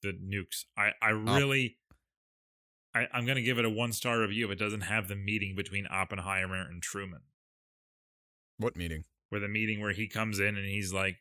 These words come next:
Speaker 1: all weepy. He's like, "Oh, I have blood on my hands. I developed this bomb that killed so many people."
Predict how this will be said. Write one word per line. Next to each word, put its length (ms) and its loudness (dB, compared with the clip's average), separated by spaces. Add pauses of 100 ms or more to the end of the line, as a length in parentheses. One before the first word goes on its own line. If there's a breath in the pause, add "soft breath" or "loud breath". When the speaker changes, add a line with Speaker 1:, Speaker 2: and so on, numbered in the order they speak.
Speaker 1:
all 260 0
weepy. 440 -2
He's 180 -4
like, 240 -2
"Oh, 240 4
I 140 4
have 240 0
blood 260 4
on 160 8
my 200 4
hands. 460 2
I 80 6
developed 420 2
this 120 -2
bomb 460 4
that 140 -4
killed 260 2
so 120 0
many 200 0
people." 420 2